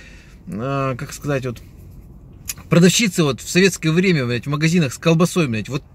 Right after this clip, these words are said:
вот точно такая же, это даже не лицо, блядь, это морда такая, вот, знаете, недовольная.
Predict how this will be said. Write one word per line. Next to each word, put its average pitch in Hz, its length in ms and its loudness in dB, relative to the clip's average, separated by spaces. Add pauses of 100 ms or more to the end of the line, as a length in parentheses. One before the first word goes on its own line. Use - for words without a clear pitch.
(140)
вот 220 160 -4 (260)
точно 254 260 2
такая 208 300 2
же, 156 140 -2
это 170 240 -2
даже 190 180 -2
не 220 100 0
лицо, 208 280 -4
блядь, 147 180 -2
это 170 140 4
морда 196 480 6
такая, 131 260 -4
вот, 120 80 -4
знаете, 156 240 -6 (320)
недовольная. 170 420 4